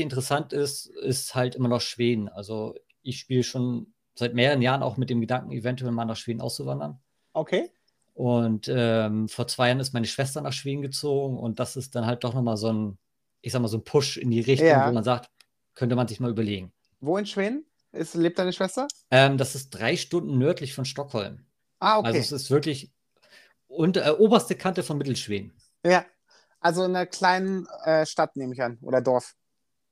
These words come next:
Speaker 1: Ja, genau.
Speaker 2: Mhm.
Speaker 1: Mhm. Nennt sich,
Speaker 2: Weil ich
Speaker 1: äh, Bergström nennt sich das.
Speaker 2: <laughs> Cool.
Speaker 1: <laughs>
Speaker 2: Der Borgmann fährt nach Bergström.
Speaker 1: Ja, genau.
Speaker 2: Okay.
Speaker 1: Und,
Speaker 2: Nee.
Speaker 1: ähm, ja, ist also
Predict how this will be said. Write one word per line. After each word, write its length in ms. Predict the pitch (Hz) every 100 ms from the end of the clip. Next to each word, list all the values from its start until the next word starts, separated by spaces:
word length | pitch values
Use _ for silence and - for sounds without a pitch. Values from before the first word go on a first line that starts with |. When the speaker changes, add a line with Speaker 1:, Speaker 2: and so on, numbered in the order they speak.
| _ 120
Speaker 1:
Ja, 200 | 139 175
genau. 460 | 139 101 107 - _ 214
Speaker 2:
Mhm. 100 | 151
Speaker 1:
Mhm. 320 | 156 190 - _ -
Nennt 220 | 135 135
sich, 100 | 127
Speaker 2:
Weil 120 | 165
ich 60 | 127
Speaker 1:
äh, 240 | 135 135 - _ _ - 127
Bergström 520 | 127 139 135 123 107
nennt 180 | 107 101
sich 140 | 113
das. 260 | 139 147 - _ -
Speaker 2:
<laughs> 1400 | - - - 190 - 185 - 170 - 170 - 156 139 -
Cool. 200 | 180 151 -
Speaker 1:
<laughs> 540 | 135 170 120 - -
Speaker 2:
Der 100 | 147
Borgmann 560 | 123 147 208 202 196 185
fährt 300 | 165 160 -
nach 140 | 151 -
Bergström. 500 | 131 139 - - 117
Speaker 1:
Ja, 260 | 143 165 147
genau. 260 | 127 160
Speaker 2:
Okay. 240 | - 202 - _ _ - - -
Speaker 1:
Und, 300 | 117 117 113
Speaker 2:
Nee. 100 | 185
Speaker 1:
ähm, 320 | 117 107 107 120
ja, 220 | 156 131
ist 140 | -
also 500 | 104 110 113 107 98